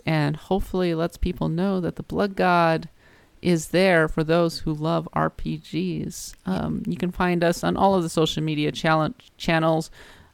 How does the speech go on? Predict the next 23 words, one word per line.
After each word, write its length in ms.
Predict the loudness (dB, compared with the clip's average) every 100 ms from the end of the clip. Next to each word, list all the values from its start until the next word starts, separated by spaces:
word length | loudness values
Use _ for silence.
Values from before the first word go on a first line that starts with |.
| -2
iTunes, 600 | 0 0 2 4 4 0 -4
not 120 | -10 -10 -12 -8
iTunes, 440 | -6 -4 -2 -2 -6 -20 -20 _
Twitter, 400 | 6 8 10 8
the 240 | 6 4 4
underscore 380 | 2 0 -2
Catbot, 600 | 2 6 6 6 6 6 4 -4 -6
<laughs> 0 | 2
U 100 | 6
S 160 | 4 4
GamerNet, 760 | 2 2 2 2 0 -4 -12 0
Facebook, 540 | 0 0 2 4 4 0
U 140 | 2
S 120 | 2
GamerNet, 520 | 0 -2 -2 -2 -2 -4 0
Nadia. 500 | 4 6 6 4 4
You 140 | 0
can 240 | 0 0 0
be 100 | -2
found 520 | 0 2 4 4 2 -2 -4
on 220 | -2 -2
Twitter 320 | -4 -4 -2
at 260 | -2 -4